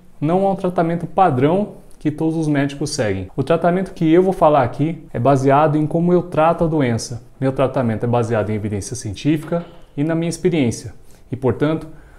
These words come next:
pode não ser igual de outro médico. Então, voltando aos estágios da doença, né, como que você pode saber em qual estágio que você tá? Nós consideramos a doença leve quando os sintomas de formigamento das mãos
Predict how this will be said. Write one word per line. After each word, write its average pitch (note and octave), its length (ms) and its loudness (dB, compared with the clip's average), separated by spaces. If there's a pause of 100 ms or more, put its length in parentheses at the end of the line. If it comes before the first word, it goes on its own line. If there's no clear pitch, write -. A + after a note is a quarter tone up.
(140)
pode D3 180 2
não D#3+ 140 0
ser E3+ 180 0
igual B2 320 2
de A#2+ 80 -2
outro B2+ 180 -6
médico. F#2 360 -6 (100)
Então, C3+ 460 0 (180)
voltando C3 380 4
aos D#3+ 140 4
estágios D3 340 2
da C3+ 40 2
doença, B2+ 460 0
né, D3 140 -2
como G3 180 -4
que G#3 140 0
você G3 240 0
pode D#3+ 440 0
saber C3+ 480 2
em C#3+ 80 2
qual C#3 200 -2
estágio B2+ 420 -2
que - 80 -8
você G2+ 240 -6
tá? C3+ 380 -2 (100)
Nós D3 180 -4
consideramos B2+ 680 0
a A#2 40 0
doença A2 380 -2
leve G#2+ 440 0 (120)
quando B2+ 160 0
os C3+ 80 -2
sintomas D#3+ 460 0
de E3+ 40 0
formigamento D3 720 0
das A2+ 220 -2
mãos C3 560 -4